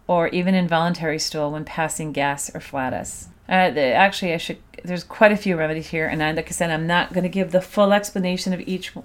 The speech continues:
one. I'll, well, I guess I could. I can <laughs> read through them as quick as I can. Al-, alumina. Alumina is always alternating states, okay? Irritable bowel syndrome with constipation may last for days.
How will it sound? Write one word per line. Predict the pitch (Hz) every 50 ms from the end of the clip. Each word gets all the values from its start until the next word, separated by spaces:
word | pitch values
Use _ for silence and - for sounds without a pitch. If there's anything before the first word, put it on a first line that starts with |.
| -
one. | - 202 208 208 202 202 202 196 - - - -
I'll, | 175 170 170 - - - - -
well, | 180 175 170
I | 165 165
guess | - 185 180 - -
I |
could. | - - - - - -
I | -
can | - - - 220
<laughs> |
read | - - -
through | - - - - 214
them | - 214
as | 208 - - -
quick | - 214 208 - -
as | 165 - -
I | 160
can. | - - - 156 151 - - - - -
Al-, | - 208 202 202 202 202 196 -
alumina. | 196 190 185 190 185 185 190 190 196 208 - - -
Alumina | - 202 208 220 233 247 262 269 285 302 294 -
is | - 208 185 - - - -
always | - 208 208 208 220 220 214 190 190
alternating | - - 185 185 180 - - 196 185 180 175 170 165 165 170 165
states, | - - - - 156 143 135 - - - - - - - -
okay? | - - - 180 175 175 170 175 185 180 - - - - - - - - - -
Irritable | 202 220 226 233 247 233
bowel | 208 196 190 180 180 185
syndrome | 180 - - 190 185 185 170 180 180 175 170 170
with | 160 147 147 -
constipation | - 185 170 170 - - 175 - 170 165 160 - - 170 165
may | 156 151 151
last | 151 156 156 156 165 160 - -
for | - - 156
days. | 147 131 151 147 147 151 160 180 202 208 - - -